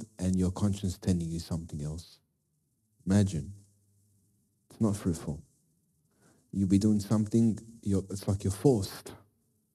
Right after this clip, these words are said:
It's like you're forced to do things for the Lord. But when you have a good conscience with the Lord, you hear every time the Holy Spirit, Paul and the Holy Spirit are in agreement. And you start to see the Holy Spirit touches this area.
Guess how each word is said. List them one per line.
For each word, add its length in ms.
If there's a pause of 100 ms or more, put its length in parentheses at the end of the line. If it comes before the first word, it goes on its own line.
(520)
It's 160
like 160
you're 100
forced 400
to 80
do 140
things 340
for 140
the 100
Lord. 320 (1040)
But 80
when 160
you 100
have 160
a 60
good 220
conscience 440
with 160
the 80
Lord, 300 (1200)
you 180
hear 480
every 220
time 400
the 80
Holy 260
Spirit, 400 (300)
Paul 520
and 300
the 60
Holy 260
Spirit 300
are 100
in 160
agreement. 480 (2000)
And 180
you 60
start 300
to 80
see 180
the 140
Holy 220
Spirit 360
touches 520
this 280
area. 460